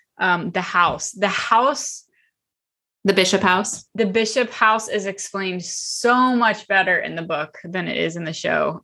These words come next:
Speaker 1: And it has so much more personality. It actually has characters that are not in, like,
Speaker 2: Mm-hmm.
Speaker 1: Grandma and all those
Speaker 2: Yes,
Speaker 1: people.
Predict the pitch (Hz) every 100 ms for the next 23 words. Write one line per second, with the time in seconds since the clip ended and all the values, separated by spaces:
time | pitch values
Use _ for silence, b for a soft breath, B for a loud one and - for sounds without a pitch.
0 | - 170 165 156 175 175 170 - 233 233
1 | 226 214 208 202 202 190 185 185 180 -
2 | 180 185 - 202 - 208 202 190 - 196
3 | 185 175 - 175 160 165 - _ _ _
4 | _ _ _ 233 170 165 165 160 165 156
5 | - 151 139 143 131 156 170 _ _ _
6 | - 156 156 196 190 165 175 175 175 165
7 | 165 165 160 147 156 160 202 147 160 156